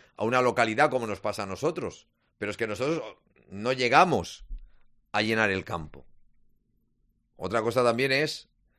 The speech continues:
la, los números que salen en cada partido, porque a mí me dio la impresión que si vendemos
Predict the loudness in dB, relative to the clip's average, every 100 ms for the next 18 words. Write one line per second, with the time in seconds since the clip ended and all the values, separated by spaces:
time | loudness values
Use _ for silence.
0 | _ _ _ -10 -6 -4 -4 -2 -2 0
1 | 2 2 0 0 2 2 -2 -2 -2 0
2 | 0 -2 -2 -2 -4 -6 -6 -4 -2 -2
3 | -2 -4 -4 -4 -4 -4 -6 -8 -6 -6
4 | -4 -6